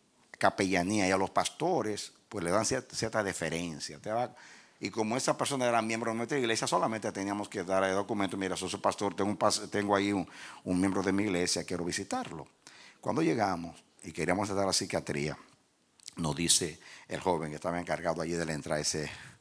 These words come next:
ese, "Pastor, usted, usted, usted, ustedes", se llama con él, "ustedes no pueden entrar". Me dice a mí, "Usted, us-, no pueden entrar ahora porque tengo una orde-, una orden de no entrar. Ahora no se puede, pero usted espera en un tiempo que no sé qué tiempo,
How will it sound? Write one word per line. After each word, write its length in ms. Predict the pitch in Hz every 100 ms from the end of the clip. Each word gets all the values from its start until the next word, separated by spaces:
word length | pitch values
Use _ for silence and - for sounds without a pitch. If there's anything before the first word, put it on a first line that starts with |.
| - - - - -
ese, 240 | 87 98
"Pastor, 380 | 90 80 120 104
usted, 340 | 95 92 95 -
usted, 420 | 95 - 87 87
usted, 420 | 85 - 87 82 - - _ _ -
ustedes", 480 | 95 82 131 104 82
se 100 | 87
llama 220 | 92 87
con 160 | 85 87
él, 240 | 82 73 - _ _ - - _ _ _ _ _ _ -
"ustedes 320 | 101 85 92
no 100 | 95
pueden 280 | 90 92 90
entrar". 520 | 85 82 92 92 90 -
Me 100 | 113
dice 140 | 139
a 40 | 104
mí, 140 | 80
"Usted, 240 | 76 120
us-, 320 | - 92 - - 107 117
no 80 | 147
pueden 240 | 151 131
entrar 280 | 90 101 98
ahora 300 | 92 92 85
porque 380 | 85 87 92 80
tengo 260 | 101 110
una 140 | 104 101
orde-, 280 | 101 95 -
una 300 | 98 104 92
orden 300 | 101 98 95
de 100 | 78
no 100 | 82
entrar. 380 | 80 80 76 80
Ahora 240 | 90 98
no 100 | 98
se 140 | 98 76
puede, 260 | 90 87
pero 160 | 85 90
usted 160 | 85
espera 420 | 127 - 127 120 - - - -
en 140 | 90 92
un 160 | 110
tiempo 280 | 110 107 87
que 120 | 87
no 100 | 92
sé 160 | - 104
qué 140 | 107
tiempo, 480 | - 90 87 78 110